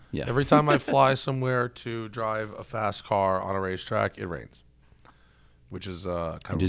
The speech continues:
Speaker 1: is,
Speaker 2: bummer.
Speaker 1: it is your gift and your curse.
Speaker 2: But the, yeah, I flew this past weekend, uh, to drive a slow car on a racetrack. Perfectly sunny all day. <laughs>
Speaker 1: Was that
Speaker 2: Civic Type R.
Speaker 1: Atlanta?
Speaker 2: Yeah, Atlanta. Road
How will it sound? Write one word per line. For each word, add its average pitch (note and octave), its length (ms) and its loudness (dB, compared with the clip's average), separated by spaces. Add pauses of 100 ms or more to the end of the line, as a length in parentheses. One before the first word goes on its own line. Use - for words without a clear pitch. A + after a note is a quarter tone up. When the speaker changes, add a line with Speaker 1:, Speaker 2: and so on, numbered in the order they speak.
Speaker 1:
is, - 60 -6
Speaker 2:
bummer. - 100 -8
Speaker 1:
it F2 60 0
is E2+ 140 0
your F2+ 60 0
gift F2+ 260 -4
and F2 80 2
your F2+ 100 2
curse. - 360 -6
Speaker 2:
But B2 240 6
the, B2+ 160 0
yeah, C3 200 4
I B2 80 4
flew D3+ 260 2
this C#3 160 2
past D3 320 4
weekend, A#2+ 440 0 (280)
uh, G2+ 380 0
to - 140 -10
drive A2 160 2
a F#2+ 60 -6
slow A#2 280 0
car A#2+ 220 2
on C3 80 2
a - 20 0
racetrack. C#3+ 520 2 (680)
Perfectly D#3 300 2
sunny G2 260 -4 (220)
all A2 140 -4
day. - 140 -4 (240)
<laughs> - 260 -18
Speaker 1:
Was G2+ 160 4
that G#2+ 300 10
Speaker 2:
Civic C3 200 10
Type C#3+ 220 8
R. D3 200 10
Speaker 1:
Atlanta? D3+ 300 2 (140)
Speaker 2:
Yeah, C#3 240 8
Atlanta. A#2 340 6
Road A#2+ 180 6